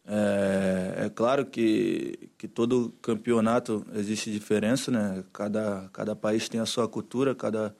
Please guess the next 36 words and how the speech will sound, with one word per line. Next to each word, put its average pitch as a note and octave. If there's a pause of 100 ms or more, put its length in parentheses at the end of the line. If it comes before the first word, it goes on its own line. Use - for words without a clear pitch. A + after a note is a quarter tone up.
(500)
país G#2
tem A2
a G#2+
sua G#2+
forma G#2+
de G2
jogar. A2+
No A2+
Brasil G#2
é A2
uma A2
cultura, B2+
na A2+
França A2
é G#2
outra, A#2+
creio A2
que A2
na A2
Espanha A2
é G#2+
outra, A#2+
na A2
Inglaterra A2
é -
outra. A2+ (560)
Então A2+
a A#2
gente A2+
tem G#2+
que G#2+
se, A2
sempre B2
tá A2
se G2+
adaptando, A2+